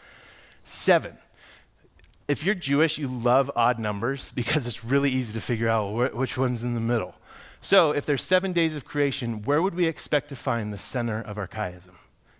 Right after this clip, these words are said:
Day four. For those of you that are not math people, it's four. Okay,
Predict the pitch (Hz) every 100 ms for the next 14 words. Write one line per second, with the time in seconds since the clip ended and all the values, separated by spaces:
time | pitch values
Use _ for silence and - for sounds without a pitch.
0 | _ 110 110 113 113 98 - _ _ _
1 | _ _ - 120 92 - - _ - -
2 | - - _ _ _ _ _ - 101 107
3 | 113 120 120 117 104 98 117 127 - 131
4 | 139 131 120 - _ - - - - 120
5 | - 110 - - - 113 123